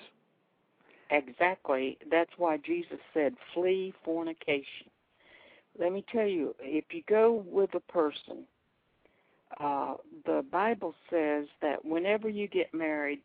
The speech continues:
two are one. So when you have sex with a person, the Bible also says that you can join yourself to a prostitute or, or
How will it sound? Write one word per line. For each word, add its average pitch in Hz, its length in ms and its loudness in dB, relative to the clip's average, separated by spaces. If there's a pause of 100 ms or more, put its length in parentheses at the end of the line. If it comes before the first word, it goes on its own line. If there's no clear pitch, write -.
(120)
two 202 240 0
are 151 140 -2
one. 139 580 -6 (920)
So 180 80 4
when 170 220 0
you 220 240 0
have 202 380 -2 (180)
sex 160 420 -2
with 160 200 -2
a 175 40 -2
person, 151 640 -8 (560)
the 156 100 0
Bible 156 520 -2
also 180 420 0 (140)
says 143 240 -4
that 151 220 -10
you - 60 -6
can 160 260 -6
join 175 380 -4
yourself 160 520 -4 (100)
to 156 160 -4
a 156 60 -4
prostitute - 920 -8 (560)
or, 151 400 -2
or 147 260 -2